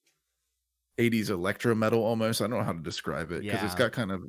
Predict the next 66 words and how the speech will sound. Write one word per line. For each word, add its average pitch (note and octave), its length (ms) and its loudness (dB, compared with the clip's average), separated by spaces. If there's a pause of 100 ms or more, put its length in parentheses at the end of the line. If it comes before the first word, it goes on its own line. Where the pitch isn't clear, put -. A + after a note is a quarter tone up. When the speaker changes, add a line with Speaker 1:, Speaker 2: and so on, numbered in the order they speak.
(160)
Speaker 1:
some B2+ 140 -2
of A2+ 60 -2
the G#2 60 -2
tones G#2 340 -2
are G2 60 -2
kind G2 180 -2
of, F#2 160 -4 (400)
they're A#2+ 180 6
all C#3+ 240 6 (180)
guitar G#2+ 360 2
based, G2+ 300 -2
but - 80 -4
they're G2 100 0
kind G2 180 -4
of F2+ 60 -6
electronic-y, F#2 800 -6 (160)
really F#2 440 -2 (380)
crisp - 280 -2
sounding. F#2 420 -4
I G2 60 0
don't E2+ 120 -8
know. E2+ 140 -8 (200)
Speaker 2:
Mm-hmm. G2+ 240 -12
Speaker 1:
But C3 120 4
they D3 100 4
don't, D#3 200 2
like, B2+ 160 0
you F3 100 -2
can't, D3+ 280 2
I C3 80 2
don't C3 160 0
think B2 120 0
you A#2+ 60 0
can G#2 120 0
look G#2 200 2
at F#2 180 2
it E2+ 240 -4
and F2+ 220 -6
be F2 100 -4
like, D#2+ 200 -4
"Yeah, G2 100 0
this F#2 180 -4
is - 100 -8
what E2 140 -6
it D#2 120 -8
is." D2+ 280 -6 (260)
Speaker 2:
Right. F#2 180 -4
Speaker 1:
You B2+ 40 6
know, A#2+ 140 6
so B2 160 6
forever B2 420 8
I A2 60 6
saw G#2 500 2 (760)
Mezzanine A2+ 560 4
sitting A2 320 4
all G#2 160 -2
over A2 140 -2
the F#2+ 80 -8
place, F#2 340 -4
and G2+ 80 0
I F2+ 40 0
was F2+ 100 -6
like, F#2 140 -4
"This - 160 -2
is G2 140 -2
a, G2 120 -2